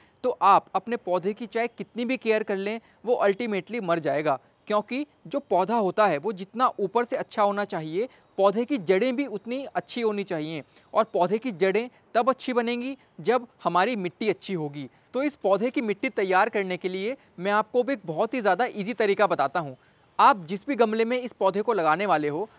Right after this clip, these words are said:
आपको उस गमले में सबसे पहले तो फ़ोर्टी परसेंट नॉर्मल सॉइल भर लेनी है। नॉर्मल जो सॉइल है, जो मिट्टी है, वो आप कहीं से भी ले सकते हैं, या तो आप किसी खेत से ले सकते हैं या फिर आप किसी गार्डन से ले सकते हैं, उससे कोई फ़र्क नहीं पड़ेगा।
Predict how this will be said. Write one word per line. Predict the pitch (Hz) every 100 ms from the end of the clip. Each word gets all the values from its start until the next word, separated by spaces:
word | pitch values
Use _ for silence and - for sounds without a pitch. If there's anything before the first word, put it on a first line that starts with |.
| _ -
आपको | 202 - 277 240
उस | 254 185
गमले | 208 208 233
में | 190 - _ _
सबसे | - 220 294
पहले | 240 220
तो | 226 269
फ़ोर्टी | - 214 -
परसेंट | 269 214 185 220 226 180
नॉर्मल | 175 180 220
सॉइल | 214 180 185
भर | 165 151
लेनी | 139 139 151
है। | 127 _ _ _
नॉर्मल | 160 180 220 247
जो | 262
सॉइल | - 185 208 180
है, | 180
जो | 220
मिट्टी | 196 175 226
है, | 190 202 - _
वो | 185 208
आप | 220 -
कहीं | 214 233
से | 269
भी | 262
ले | 240 208
सकते | 208 -
हैं, | 208 240 - -
या | 165 156
तो | 196
आप | 180 180
किसी | - 214
खेत | 190 - 196 -
से | 226
ले | 220
सकते | 220 -
हैं | 226 254 - _ -
या | 175
फिर | 247 226
आप | 190 -
किसी | 196 285
गार्डन | 202 170 165
से | 160
ले | 143
सकते | 135 147 -
हैं, | 139 131 _ - -
उससे | 202 285
कोई | - 208
फ़र्क | 190 165
नहीं | 156 143
पड़ेगा। | 147 143 139